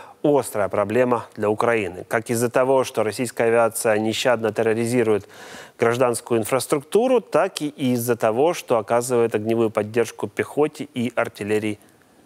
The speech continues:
на фронте. Но к самолётам я ещё вернусь. А сейчас попробую ответить на вопрос, почему западные страны верят, что Украина практически готова к контрнаступлению.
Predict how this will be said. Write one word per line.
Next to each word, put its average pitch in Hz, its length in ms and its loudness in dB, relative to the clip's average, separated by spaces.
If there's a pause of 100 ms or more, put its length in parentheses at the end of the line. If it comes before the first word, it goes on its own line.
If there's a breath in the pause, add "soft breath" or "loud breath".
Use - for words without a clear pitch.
на 107 140 2
фронте. 92 420 -8 (960 loud breath)
Но 165 100 2
к 196 60 -2
самолётам 139 420 2
я 120 120 4
ещё 127 200 -2
вернусь. 104 440 -2
А 123 80 0
сейчас 151 380 0
попробую 123 440 0
ответить 127 400 -4
на 117 80 0
вопрос, 117 420 0
почему 120 500 -2
западные 107 600 0
страны 139 420 -2
верят, 127 380 -2
что - 260 -2
Украина 110 640 -2
практически - 640 -6
готова 127 600 0
к - 60 -20
контрнаступлению. 107 840 -8